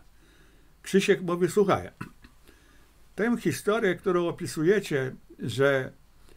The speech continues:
e, prezydent był w Japonii,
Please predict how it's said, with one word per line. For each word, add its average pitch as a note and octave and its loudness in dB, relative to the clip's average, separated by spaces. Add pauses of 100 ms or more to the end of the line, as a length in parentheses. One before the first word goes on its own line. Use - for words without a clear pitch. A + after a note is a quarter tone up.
(440)
e, C3 -4
prezydent F3 2
był E3+ 2 (180)
w C#3 -6
Japonii, C#3 2